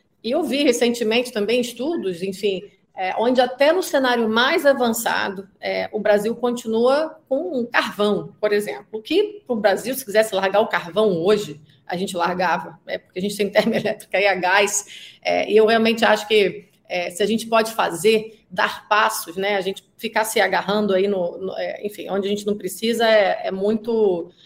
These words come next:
é tiro no pé, né? É, e aí o que eu, o que eu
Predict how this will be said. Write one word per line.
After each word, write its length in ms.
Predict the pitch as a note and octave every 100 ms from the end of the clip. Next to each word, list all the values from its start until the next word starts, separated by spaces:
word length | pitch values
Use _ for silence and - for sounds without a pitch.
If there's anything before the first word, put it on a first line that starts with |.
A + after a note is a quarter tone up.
| _ -
é 100 | G3
tiro 240 | B3+ B3+
no 180 | C4+ C4+
pé, 300 | D3+ - - _ -
né? 220 | F#3+ A3 - _ - - - - -
É, 280 | - G3 B3
e 40 |
aí 140 | B3+ D#4
o 80 |
que 100 | D#4+
eu, 200 | D4 B3 A#3 - - G#3+
o 80 |
que 100 | G#3+
eu 300 | A3+ A3 A3